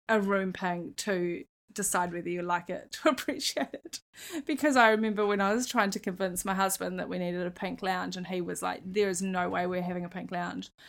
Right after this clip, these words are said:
One weekend he went away and I painted the lounge pink.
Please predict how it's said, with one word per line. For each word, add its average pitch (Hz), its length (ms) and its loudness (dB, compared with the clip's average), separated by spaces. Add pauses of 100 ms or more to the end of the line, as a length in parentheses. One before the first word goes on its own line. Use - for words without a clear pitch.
(760)
One 220 480 4 (100)
weekend 226 500 2
he 233 160 0
went 208 260 -2
away 196 580 2
and 202 720 -4 (120)
I 214 220 -2
painted 226 640 -6 (100)
the 240 160 -6
lounge 254 380 -2
pink. 302 360 -8